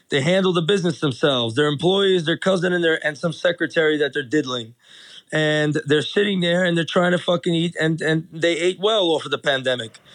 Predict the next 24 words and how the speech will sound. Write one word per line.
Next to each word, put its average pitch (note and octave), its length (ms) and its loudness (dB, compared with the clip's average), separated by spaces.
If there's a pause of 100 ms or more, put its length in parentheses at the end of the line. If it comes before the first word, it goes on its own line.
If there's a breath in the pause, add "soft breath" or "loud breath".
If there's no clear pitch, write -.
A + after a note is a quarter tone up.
(320 loud breath)
They D3 120 2
got D#3 140 4
a C#3+ 40 2
P G3+ 200 2
P G3+ 200 0
P F#3+ 200 2
loan. F3+ 400 2
They D#3 120 2
put F3+ 200 2
it F#3+ 80 4
into F3+ 200 2
watches. E3+ 520 2
They D3 120 2
flipped F3 360 0
it. G#3 160 2 (140)
They C#3 140 0
did D#3 200 0
whatever F3 220 2
they E3+ 120 2
had D#3 180 0
to E3 80 -2
do. F#3+ 320 2 (600 loud breath)
And, D3+ 400 2
uh, D3+ 140 2